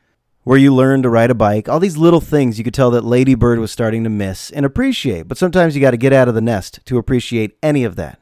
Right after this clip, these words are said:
And it wasn't like a big montage of fun things around Sacramento. It was like a bridge, a tree, a laundromat, a convenience store. It was a cool scene. And then by the end of the credits, I felt a little emotional. Not lump in my throat,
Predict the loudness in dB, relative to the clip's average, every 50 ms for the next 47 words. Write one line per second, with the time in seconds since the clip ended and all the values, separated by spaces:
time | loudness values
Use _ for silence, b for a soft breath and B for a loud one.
0 | _ -2 2 2 4 6 4 4 4 4 0 0 0 0 -2 -2 -4 -8 -10 -4
1 | -2 -2 0 0 0 0 0 0 0 0 -2 -2 -2 -2 -8 -10 -10 -4 0 0
2 | 0 0 0 -2 -4 -6 -6 -6 -6 -6 -6 -6 -6 -6 -6 -6 -6 -6 -6 -8
3 | -10 -8 -8 -8 -8 -8 -4 -2 -2 -2 -2 0 -2 0 0 2 0 0 -2 -4
4 | -8 -12 -12 -8 -8 -8 -8 -8 -4 -2 -2 -2 -2 -6 -10 -14 _ _ _ _
5 | _ _ _ _ _ _ _ _ _ _ _ _ _ _ -4 0 2 4 4 4
6 | 2 2 -2 -4 -6 -6 -8 -10 -12 _ _ _ _ _ _ _ _ _ _ _
7 | _ _ _ _ _ _ _ -12 -4 2 4 4 6 8 6 6 6 4 2 -2
8 | -8 -12 -10 -8 -8 -8 -8 -12 -12 -4 -2 -2 -2 -2 -4 -8 0 2 4 4
9 | 4 2 0 -2 -6 -4 -2 -2 -2 -2 -4 -6 -8 b b b b b b -2
10 | 0 0 2 2 2 2 2 4 4 4 4 2 0 0 0 -2 -4 _ 0 2
11 | 2 2 2 0 -4 -4 -6 -6 -4 -2 0 0 0 -2 -2 -2 0 0 2 2
12 | 4 2 2 2 0 -2 -4 -6 -14 -14 -16 -16 -16 -10 -4 0 0 0 0 -2
13 | -2 0 0 0 2 0 -2 -2 0 -2 -4 -4 -6 -4 -2 -2 -2 -4 -8 _
14 | -20 -20